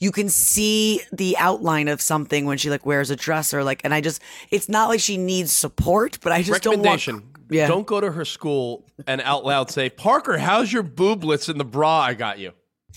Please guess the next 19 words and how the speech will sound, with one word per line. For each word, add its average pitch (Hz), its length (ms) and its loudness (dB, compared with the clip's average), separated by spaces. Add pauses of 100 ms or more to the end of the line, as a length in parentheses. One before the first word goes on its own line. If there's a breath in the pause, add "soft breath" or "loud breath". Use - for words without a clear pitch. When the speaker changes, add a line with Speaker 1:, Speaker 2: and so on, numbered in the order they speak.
(140)
Speaker 2:
Don't 160 220 0
say 262 100 2
Speaker 1:
How, 269 160 6
Speaker 2:
that. 262 60 -2
Speaker 1:
no, 247 200 4 (220 loud breath)
"How 262 160 4
are 262 60 6
your 254 140 6
booblets 196 640 4
in 175 60 0
the 165 100 4
bralette?" 175 520 4 (480 loud breath)
No, 151 220 -2
I 160 120 2
won't 175 240 0
do 151 120 -8
that. 143 200 -4
But, - 180 -4
um, 165 240 2